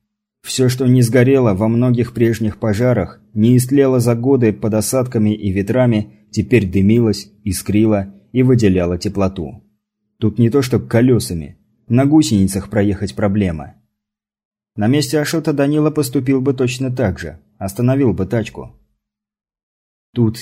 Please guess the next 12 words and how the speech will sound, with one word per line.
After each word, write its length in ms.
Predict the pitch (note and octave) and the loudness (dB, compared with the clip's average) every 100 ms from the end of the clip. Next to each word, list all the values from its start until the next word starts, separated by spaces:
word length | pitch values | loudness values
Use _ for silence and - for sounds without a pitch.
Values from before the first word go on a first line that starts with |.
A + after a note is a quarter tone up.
| - | -6
и 120 | G2+ | -6
там 480 | F#2 A#2 A#2+ A2 G2 | -4 -2 0 -2 -4
валялись 500 | G2+ A#2 C3+ C#3+ C3 | -4 0 2 2 0
куски 400 | - B2 - A#2 | -4 -8 -2 -4
тел 260 | G2 A#2+ A#2+ | 0 -2 -2
в 120 | - | -4
тлеющей 640 | - G2+ G2 F#2 - G2 F#2+ | -4 0 0 0 -4 -6 -6
униформе. 800 | G2 F2+ - F#2 E2 D2+ - _ _ _ _ _ _ _ - | -6 -6 -6 -8 -8 -12 -16 _ _ _ _ _ _ _ -10
Отутюжили 720 | F2+ B2 B2 C#3+ C3 C#3+ C#3+ | -6 -4 -2 -2 0 -2 -2
здесь 240 | B2+ D3 | -2 -4
всё 260 | C#3 - A#2 | -4 -4 -4
по-мужски, 800 | A2 A#2+ B2+ - A2 F#2+ F#2+ | 0 0 -2 -4 -2 -2 -2